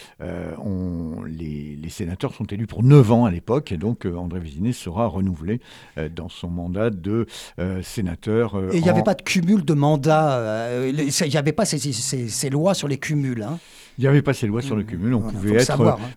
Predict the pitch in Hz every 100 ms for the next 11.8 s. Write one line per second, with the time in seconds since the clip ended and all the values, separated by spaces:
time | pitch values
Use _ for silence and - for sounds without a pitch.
0 | - 139 135 127 120 107 135 143 139 -
1 | 127 135 117 107 101 104 180 175 208 233
2 | 196 - - - 107 - 143 123 110 104
3 | 92 101 101 - 180 - 117 113 120 113
4 | 117 151 131 113 107 131 117 95 - 113
5 | 98 92 85 92 92 - 82 82 - -
6 | - - - 110 117 143 131 - - 170
7 | 180 233 170 147 180 143 - 110 104 98
8 | 82 - 160 143 - 185 165 160 131 110
9 | - 127 139 135 123 117 127 170 151 117
10 | 113 120 170 143 107 110 131 113 107 -
11 | 151 160 - - 127 101 104